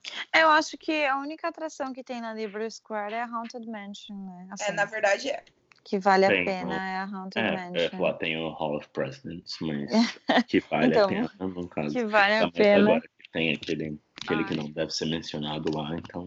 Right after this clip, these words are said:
Speaker 3: acho que
Speaker 1: <laughs> É verdade.
Speaker 3: é um ótimo cochilo, se vocês quiserem. <laughs> Mas, assim, realmente, gente, vamos falar sobre o meu amorzinho também.
Speaker 1: Ai, sim.
Speaker 3: Gente, a Haunted é perfeita. <laughs>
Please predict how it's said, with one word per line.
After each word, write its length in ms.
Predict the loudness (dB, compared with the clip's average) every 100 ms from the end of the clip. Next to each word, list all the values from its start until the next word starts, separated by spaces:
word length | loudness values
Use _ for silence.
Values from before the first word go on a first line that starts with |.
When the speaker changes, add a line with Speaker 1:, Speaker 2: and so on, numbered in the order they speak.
| -10
Speaker 3:
acho 180 | -12 -10
que 180 | -10 -8
Speaker 1:
<laughs> 460 | -8 -8 -6 -4
É 160 | -4 -2
verdade. 720 | 0 2 2 0 -4 -12 -14 -16 _ -18 -16 -14 -14 -16 -18 -6
Speaker 3:
é 120 | 0 2
um 120 | 4
ótimo 340 | 2 0 -2 -4
cochilo, 420 | -4 -2 0 0
se 120 | -4
vocês 200 | -6 -8
quiserem. 300 | -8 -4 -4
<laughs> 720 | -2 -2 -2 -4 -8 -6 -4 0
Mas, 380 | 2 2 2 0
assim, 420 | 2 2 2 -4 2
realmente, 640 | 4 6 4 2 0 -4
gente, 300 | -2 -4 -4
vamos 200 | -6 -4
falar 180 | 0 0
sobre 500 | 0 -2 2 2 2 -4
o 100 | -2
meu 220 | 0 0 0
amorzinho 540 | -4 -6 -2 -2 -2
também. 280 | -4 -4 -2
Speaker 1:
Ai, 800 | -4 -4 -2 -2 -2 -4 -8 -12 -18 -14
sim. 180 | -12 -6
Speaker 3:
Gente, 480 | -2 -2 -2 -2 -2
a 120 | -2 -2
Haunted 460 | -2 -2 -2 0
é 100 | 0
perfeita. 640 | 0 -2 -2 0 -2 0 -4
<laughs> 1120 | -6 -8 -4 -4 0 2 2 0 -2 -6